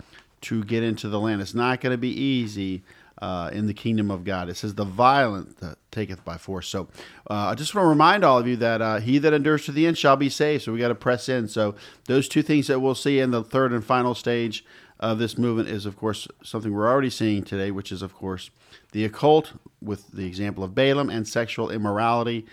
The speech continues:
how the leaders w-, uh, of the enemies of Israel would send in their beautiful daughters to have Israel commit sexual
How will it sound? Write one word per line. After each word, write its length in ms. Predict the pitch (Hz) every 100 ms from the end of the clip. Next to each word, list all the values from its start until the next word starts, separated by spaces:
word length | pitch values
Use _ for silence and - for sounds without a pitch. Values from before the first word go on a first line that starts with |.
| - - _
how 180 | 110
the 120 | 107 107
leaders 440 | 113 110 110 - - - -
w-, 180 | 110 -
uh, 220 | 110 107
of 240 | 104 104 98
the 160 | 101
enemies 300 | 101 107 101
of 100 | 101
Israel 300 | 107 - 101
would 100 | 101
send 180 | - 101
in 80 | 98
their 120 | 95
beautiful 320 | 95 98 98
daughters 460 | 95 95 95 95 -
to 240 | - 95
have 340 | 90 92 95 - -
Israel 340 | 104 - 98 87
commit 320 | - 90 80
sexual 540 | - 98 - 87 80